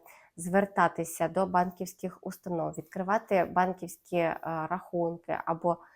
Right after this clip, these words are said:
звертатися з запитами, щоб вам надали, е, іпотеку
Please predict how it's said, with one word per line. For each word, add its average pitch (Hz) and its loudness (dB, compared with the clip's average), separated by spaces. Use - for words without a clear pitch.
звертатися 190 2
з 175 -6
запитами, 196 4
щоб 175 -2
вам 180 4
надали, 175 0
е, 175 -2
іпотеку 175 2